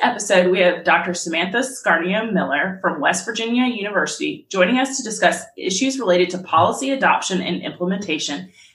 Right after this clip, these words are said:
and specifically her article in the May issue of the Journal of Athletic Training titled Adoption of Lightning Safety Best Practices Policies in the Secondary School Setting.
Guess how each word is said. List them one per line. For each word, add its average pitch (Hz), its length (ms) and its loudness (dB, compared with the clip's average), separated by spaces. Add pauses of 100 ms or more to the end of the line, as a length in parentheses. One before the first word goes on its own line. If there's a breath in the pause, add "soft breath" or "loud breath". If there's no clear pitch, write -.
and 220 100 -4
specifically 262 640 -2
her 233 180 2
article 185 440 4
in 185 140 2
the 170 60 0
May 160 360 0
issue 185 320 2
of - 180 -2
the 175 60 0
Journal 165 320 0
of 190 80 -4
Athletic 151 420 -2
Training 151 380 -6
titled 147 480 -4
Adoption - 720 -2 (240 loud breath)
of 202 100 2
Lightning 220 380 0
Safety 180 500 -2
Best 196 320 2
Practices 190 600 -2 (640)
Policies 208 580 2
in 156 80 -6
the 151 60 -6
Secondary 220 520 2
School 185 360 -2
Setting. - 520 -4